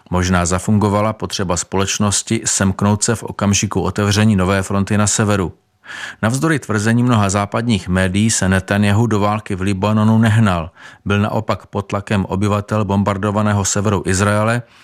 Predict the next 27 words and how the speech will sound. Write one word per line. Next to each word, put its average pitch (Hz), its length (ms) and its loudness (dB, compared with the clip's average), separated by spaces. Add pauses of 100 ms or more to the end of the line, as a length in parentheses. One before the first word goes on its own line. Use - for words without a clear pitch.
(200)
i 139 120 -2
části 104 480 -2
opozice, 104 640 0
která 90 300 -2
ho 95 140 2
kritizovala 95 720 0
za 95 120 -2
liknavost. 95 600 -2 (800)
V 90 40 -4
září 131 420 0
se - 160 -2
ale 101 160 0
vláda 92 400 0
odhodlala 98 560 0
k - 60 -14
činu 104 420 2
a - 160 -2
obliba 95 400 0
premiéra 92 520 0
narostla. 95 600 -2 (400)
Podle 98 260 0
jednoho 98 300 2
průzkumu 104 600 0
by 101 120 0
dokonce 98 460 0
současná 98 680 0
koalice 104 680 -2